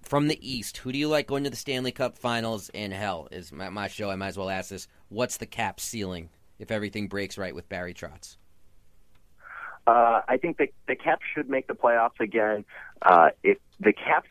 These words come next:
Speaker 2: could call it a really successful year if they can get to the conference finals. I don't know that they can do that, but that would be an extremely su-, successful year for them. Uh, I would say coming out of the East would have to be the Bruins. Uh, I just don't see another team that has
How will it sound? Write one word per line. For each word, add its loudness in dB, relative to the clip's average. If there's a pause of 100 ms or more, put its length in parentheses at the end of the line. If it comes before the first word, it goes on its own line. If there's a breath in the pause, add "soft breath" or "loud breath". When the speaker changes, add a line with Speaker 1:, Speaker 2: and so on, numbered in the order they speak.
Speaker 2:
could -6
call 2
it 0
a 0
really -4
successful -2
year 2
if -4
they 0
can -4
get 0
to -4
the -8
conference 0
finals. 4 (140)
I -2
don't 0
know 2
that 0
they 0
can -6
do 2
that, 6
but -4
that 4
would -2
be -6
an -6
extremely -2 (100)
su-, -2 (240)
successful 2
year 4
for -2
them. -2 (420 loud breath)
Uh, 6
I 2
would 4
say 2
coming 0
out 2
of -4
the -4
East 0
would 0
have 2
to -2
be -2
the -4
Bruins. 2 (480 loud breath)
Uh, 4
I 2
just -6
don't 4 (140)
see 2
another 0 (260)
team 0 (180)
that 0
has 0